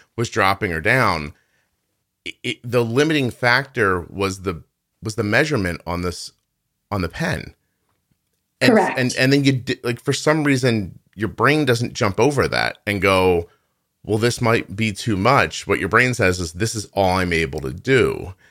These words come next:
Speaker 1: Do you know what I mean? Like, you, and, and so, but the minute we
Speaker 2: Right.
Speaker 1: drop down to, like, these quarter of units, then suddenly there was far fewer spikes in the meals and then far fewer lows afterwards.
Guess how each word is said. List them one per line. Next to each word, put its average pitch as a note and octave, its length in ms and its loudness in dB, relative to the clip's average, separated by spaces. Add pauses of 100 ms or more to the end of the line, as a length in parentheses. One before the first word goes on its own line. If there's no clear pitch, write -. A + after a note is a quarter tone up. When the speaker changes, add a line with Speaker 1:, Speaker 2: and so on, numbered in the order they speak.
(220)
Speaker 1:
Do - 80 0
you D3+ 40 4
know E3+ 80 2
what F3 80 2
I D#3+ 40 4
mean? C3+ 280 6
Like, A#2 160 0
you, A#2+ 160 -2
and, G#2+ 240 -2
and A2+ 180 -2
so, G#2+ 360 -4 (240)
but A#2+ 160 -4
the A#2 80 0
minute C3+ 260 -2
we - 80 0
Speaker 2:
Right. G#3 140 4
Speaker 1:
drop B2 180 0
down A#2+ 200 2
to, A#2 40 -2
like, A2 200 0
these A2 180 -8
quarter A2 320 0
of F#2 100 0
units, B2+ 400 -2
then A2+ 220 -2
suddenly G#2 640 -2 (640)
there A#2 160 4
was G2 420 0 (880)
far B2 260 2
fewer A2 320 0
spikes F#2+ 460 -2
in F#2+ 80 -4
the E2 60 -2
meals F2+ 540 2 (140)
and G2 160 0
then F#2 140 0
far F2 220 2
fewer E2 360 -2
lows D2+ 340 -2 (120)
afterwards. C#2 840 -4